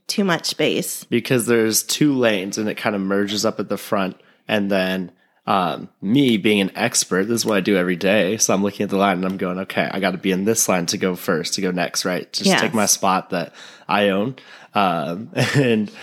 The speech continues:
Speaker 2: the lady behind me disagreed with it, thought I wasn't pulling forward enough or going in the wrong line, something. Um, and so she honked at me.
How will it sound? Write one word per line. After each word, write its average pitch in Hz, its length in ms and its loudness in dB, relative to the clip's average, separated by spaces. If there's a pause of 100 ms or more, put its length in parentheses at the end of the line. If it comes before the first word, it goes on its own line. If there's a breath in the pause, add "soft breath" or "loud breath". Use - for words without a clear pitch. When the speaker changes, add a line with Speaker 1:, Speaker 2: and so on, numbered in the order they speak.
(180 loud breath)
Speaker 2:
the - 100 0
lady 107 220 4
behind 98 300 0
me 98 80 2
disagreed 98 480 2
with 101 180 -2
it, 120 160 2
thought 98 160 4
I 92 60 2
wasn't 90 300 0
pulling 95 240 -2
forward 110 340 -4
enough 104 360 -2
or 101 100 0
going 95 240 0
in 90 40 -2
the 92 80 0
wrong 90 200 -4
line, 90 260 -2
something. 92 500 -2 (480 soft breath)
Um, 85 460 -2 (160)
and 117 140 0
so 127 120 2
she 117 160 0
honked 160 360 -2
at - 140 -4
me. - 160 -14